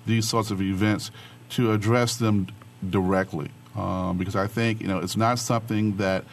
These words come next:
my office alone or Beverly's office alone, uh, is responsible for. It's something that, as a community, uh, we all are responsible for.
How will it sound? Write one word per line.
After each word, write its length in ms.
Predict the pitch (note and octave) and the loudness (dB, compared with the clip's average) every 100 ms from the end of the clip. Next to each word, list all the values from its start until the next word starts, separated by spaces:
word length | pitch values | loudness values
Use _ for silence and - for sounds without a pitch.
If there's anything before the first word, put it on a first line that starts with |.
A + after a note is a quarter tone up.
| - - - | -18 -20 -6
my 160 | G2 A#2 | 2 4
office 320 | A#2 A2+ A2 | 4 2 0
alone 460 | A2 G#2 G#2 G#2 G#2+ | 0 0 0 2 0
or 80 | F#2 | 0
Beverly's 340 | G2+ A2+ A2 | 0 0 0
office 240 | G#2+ G#2+ G2 | 0 -2 -2
alone, 500 | G2+ G#2 G#2 G#2 F#2+ G2 | 0 0 2 0 -2 -6
uh, 420 | F#2 F#2 F2 F2 - - - - | -4 -2 -2 -4 -8 -20 -14 -4
is 100 | G2+ | -2
responsible 500 | F#2+ - E3 D#3 G#2+ | -2 2 4 4 0
for. 320 | G#2+ G2+ G2+ | 0 0 0
It's 160 | G2+ - | -2 -2
something 380 | A#2 A2+ G#2+ | -2 0 0
that, 160 | G2+ G2+ | 2 2
as 260 | A2+ C3+ B2 | 2 2 2
a 60 | |
community, 840 | G#2+ A2 A2 C#3 C#3 B2 G2 F#2 - - - - | 0 2 4 6 4 2 0 0 -4 -16 -20 -4
uh, 160 | G#2 G2+ | 0 2
we 100 | G#2 | 2
all 240 | F2+ A2 G#2+ | 4 2 2
are 40 | |
responsible 500 | F2 - F2 E2 D2+ | 0 -2 -2 -2 -6
for. 240 | D#2+ C#2+ | -6 -8